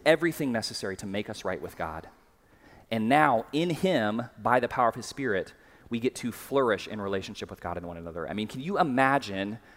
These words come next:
what it would look like if a community were really transformed by the beauty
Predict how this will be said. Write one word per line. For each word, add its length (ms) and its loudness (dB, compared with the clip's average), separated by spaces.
what 220 6
it 80 0
would 120 0
look 260 0
like 420 -2
if 140 0
a 60 0
community 560 0
were 160 0
really 360 0
transformed 1120 -4
by 120 4
the 100 -2
beauty 560 -4